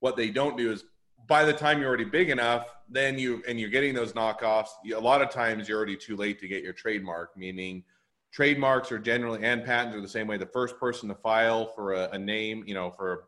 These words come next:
a name of a product or name of a company or anything is generally the one that's, that gets it.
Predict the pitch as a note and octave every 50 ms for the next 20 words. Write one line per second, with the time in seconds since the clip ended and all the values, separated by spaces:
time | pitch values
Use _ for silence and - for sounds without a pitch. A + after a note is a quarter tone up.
0 | _ _ - G#2+ A2+ A2+ A2+ G#2+ G2+ F#2+ F#2 - D3 D3 C3+ C3 C3 C3 B2 -
1 | - F#2+ F#2+ F#2+ F#2+ F#2 F2+ F2 F2 - - B2+ B2 B2 B2 B2+ A#2+ A2+ A2 A2
2 | A2 G#2+ - A2 G#2+ G#2+ G#2+ G#2 G#2 _ _ _ - G#2+ G2+ F#2+ - A#2 A#2+ A#2+
3 | A#2+ A2+ A2+ A2 A2 G#2 G2 G2+ G2+ G2+ G2+ F#2 - - _ - G#2 G2+ F#2+ -
4 | - G2 F#2 - F#2+ F#2+ F2+ - - F2 D#2+